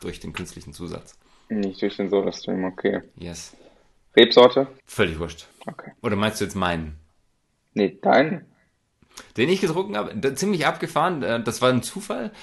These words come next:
Speaker 1: Folle Blanche heißt die. Also nicht voll weiß, sondern Folle Blanche, die heißt so. Ist eine autochthone <laughs> Rebsorte aus dem Muscadet im Loiretal und habe ich letztes Jahr mitgebracht von meiner Tour aus dem Loiretal und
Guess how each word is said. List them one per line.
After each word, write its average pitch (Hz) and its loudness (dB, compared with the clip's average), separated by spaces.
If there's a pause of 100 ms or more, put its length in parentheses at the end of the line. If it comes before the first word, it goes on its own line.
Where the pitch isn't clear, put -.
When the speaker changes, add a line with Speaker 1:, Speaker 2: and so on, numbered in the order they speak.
(440)
Speaker 1:
Folle 156 2
Blanche 131 2 (120)
heißt 156 -6
die. 233 -8 (220)
Also 92 -2
nicht 131 -2
voll 123 4
weiß, 131 0
sondern 92 -6
Folle 127 2
Blanche, 147 0
die 107 -6
heißt 120 -8
so. 165 -10 (340)
Ist - -14
eine 101 -2
autochthone 123 0
<laughs> - -8
Rebsorte 131 -4
aus 92 -2
dem 95 -6
Muscadet 123 -4
im 107 -4
Loiretal 92 -6
und 95 -12
habe 95 -12
ich 95 -12
letztes 101 -8
Jahr 95 -6
mitgebracht - -12
von - -12
meiner 82 -8
Tour 101 -10
aus 92 -12
dem 90 -12
Loiretal 92 -10
und 82 -16